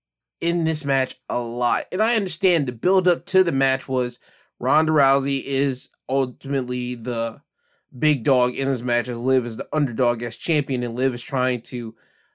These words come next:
get out of that underdog aspect, and she's just trying to beat up on Ronda Rousey as much as she can. I get it. That's the story that they were trying to tell throughout this match. But when you have a champion like Liv that was building up for weeks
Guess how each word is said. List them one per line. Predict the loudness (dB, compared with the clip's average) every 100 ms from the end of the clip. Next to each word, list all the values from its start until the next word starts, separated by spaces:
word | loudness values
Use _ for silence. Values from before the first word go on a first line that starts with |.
| _ _ -6
get | 0 2
out | 4
of | 2
that | 0 0
underdog | 0 0 2 4 4 2
aspect, | 0 0 0 -2 0 0 -2 -6
and | -10
she's | -6 -6 -6
just | -6
trying | 0 0 0 -2
to | -6 -6 -8
beat | -4 -2
up | 0
on | 0 0
Ronda | 0 2
Rousey | 2 2 -2
as | -4
much | -4
as |
she | -6 -12 -8
can. | -2 -2 -2
I | -4 -2
get | -2 -2 -4
it. | -4 -4
That's | -2 -2
the |
story | -4 0 0
that | 0 -2
they | -2
were | -4
trying | -4 -6
to | -6
tell | -2 -2
throughout | 0 -4 -4
this | -4
match. | -2 0 -2 -16 _ _ _ _ _ _ _ _ _ _ _
But | 2 4 2 _ _ _ -20 _
when | 0
you | 4
have | 4 2
a |
champion | -2 2 2 2 0 0
like | -2 0 0 0
Liv | 0 0 2
that | 0
was | -2 -6
building | -16 -4 0 0 0
up | -2 -4
for | -6 -6
weeks | -6 -8 -10 -10 -10 -10